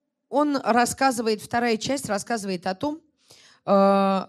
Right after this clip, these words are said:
как жили, как жила семья и выживала в тот момент, когда кормилец находился в лагерях.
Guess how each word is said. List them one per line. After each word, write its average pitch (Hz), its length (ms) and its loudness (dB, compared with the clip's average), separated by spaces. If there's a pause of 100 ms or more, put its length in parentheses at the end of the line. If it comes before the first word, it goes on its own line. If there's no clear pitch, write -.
(120)
как - 440 0 (240)
жили, 226 640 0 (800)
как 226 180 -2
жила 220 540 0
семья 214 500 -2
и 180 160 -6
выживала 214 640 -2 (100)
в 190 400 2 (260)
тот 208 200 0
момент, 208 320 -6
когда 190 240 -6
кормилец 233 720 -4 (300)
находился 190 500 -6
в 175 60 -12
лагерях. 151 460 -8